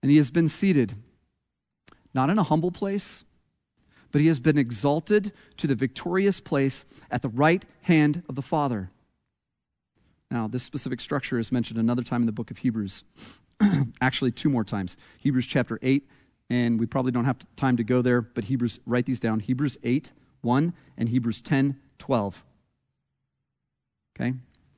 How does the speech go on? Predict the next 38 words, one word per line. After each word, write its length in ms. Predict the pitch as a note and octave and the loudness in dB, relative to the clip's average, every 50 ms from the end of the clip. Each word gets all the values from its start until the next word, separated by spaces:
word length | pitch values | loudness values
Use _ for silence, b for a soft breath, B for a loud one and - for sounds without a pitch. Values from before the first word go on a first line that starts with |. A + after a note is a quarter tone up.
| _ _ - | _ _ 0
This 180 | C#3 C3+ - | 0 2 2
is 120 | D3+ C3 D3 | 0 0 0
a 60 | D3 | 2
reminder 520 | C3+ C#3 C#3 D3 D3+ D#3+ E3 D#3 D3 C#3+ | 4 4 6 6 6 6 6 6 4 2
that 180 | B2 C#3 - - | 2 0 -2 -2
comes 300 | - - D#3 D3+ C#3+ A#2+ | 0 2 4 4 4 4
up 200 | D#3+ C#3+ - - - | 4 2 2 0 0
amidst 400 | C3 C3 C#3 D#3 - - - - | 2 4 4 4 2 0 -4 -4
all 200 | - C3+ C3+ D3+ | 0 2 4 4
of 80 | D#3 C#3+ | 4 4
these 180 | D#3+ D3+ B2+ | 2 2 2
warnings. 560 | B2 C#3 D3 D3+ E3+ F3+ G3+ G3+ - - - - b b b b b b | 2 2 2 4 4 2 2 -2 -4 -6 -12 -16 b b b b b b
This 160 | - D3 A2+ | -2 -2 0
is 100 | C3 B2+ | 0 0
a 60 | C#3+ C#3 | 0 2
reminder 540 | B2+ C#3 C3+ C#3+ D3 D3+ E3+ D#3 C3+ C3+ | 2 4 4 4 6 4 4 4 2 2
that 220 | A#2+ B2 C3 - - | 0 0 -2 -4 -2
comes 320 | - D#3 C#3+ C#3 C3 A#2 | 0 2 4 4 4 4
up. 240 | D3 C#3 A2+ - - - _ _ _ _ _ _ _ _ _ _ _ _ _ _ _ | 4 2 2 0 -6 -16 _ _ _ _ _ _ _ _ _ _ _ _ _ _ _
Again 340 | - C#3+ G#2+ D3 D#3 D#3+ D#3+ | -4 0 4 6 6 6 6
and 100 | D#3+ D#3 | 6 4
again 280 | D3 A#2+ D#3 D3+ D#3 D3 | 4 4 4 4 4 4
throughout 240 | C#3+ D3 D3 C#3 B2+ | 2 2 2 2 2
the 80 | - | 0
book 160 | A2+ D3 B2+ | -2 -2 -4
of 100 | B2+ A#2 | -4 -2
Hebrews, 360 | - E3 D#3 C3 C3 A#2+ G#2+ - | 0 0 2 2 2 0 0 0
that 160 | C#3+ B2+ B B B B B | 0 -2 B B B B B
this 380 | C#3 C3 F3 G3+ G#3 - - b b b b | 4 6 8 8 8 6 0 b b b b
Jesus 480 | - B2+ F3+ G3 F#3+ D3+ F3+ E3 - b b b b | 0 4 6 6 6 6 4 2 2 b b b b
has 200 | - F3+ D#3+ C#3+ | 4 4 6 6
redeemed 460 | D3+ C#3+ C3 B2+ F#3 G3+ G#3+ G3 E3 | 2 4 6 8 10 10 10 10 8
us 280 | E3 D3+ C#3+ - - b b b b _ | 6 6 4 0 -6 b b b b _
to 80 | - F3+ | 0 2
the 80 | D#3+ - | 2 4
point 280 | - - G3 G3+ F#3+ - | 6 6 6 6 4 2
of 120 | E3 - | -2 -4
conclusion, 760 | - - E3+ D3+ - - - A#3 A#3+ F#3 - D#3 G#2 F#2 - | -2 -2 -2 -2 2 6 8 8 8 8 6 4 0 0 -4